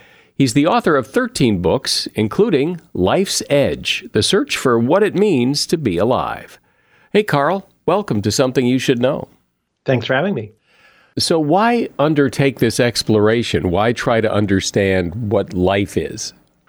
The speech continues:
Speaker 2: Well, you know, I've been writing about life for, gosh, maybe thirty years now, um, in the New York Times and elsewhere and in books and so on. Um, and,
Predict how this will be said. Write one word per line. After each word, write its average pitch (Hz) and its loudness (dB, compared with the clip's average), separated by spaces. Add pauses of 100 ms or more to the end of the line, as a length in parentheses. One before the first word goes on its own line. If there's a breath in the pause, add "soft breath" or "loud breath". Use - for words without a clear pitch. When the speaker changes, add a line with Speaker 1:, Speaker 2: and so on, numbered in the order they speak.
(140)
Speaker 2:
Well, 277 0
you 202 0
know, 202 0
I've 196 0
been 190 4
writing 151 0
about 131 -4
life 127 -4
for, 120 -8
gosh, 120 -8
maybe 117 -6
thirty 120 -4
years 120 0
now, 104 -6
um, 110 -2
in 110 0
the 110 2
New 113 4
York 110 0
Times 117 2
and 113 0
elsewhere 131 2
and 117 -2
in 107 -4
books 143 -2
and 151 -6
so 160 -4
on. 165 -2 (100)
Um, 127 -2 (220)
and, 135 0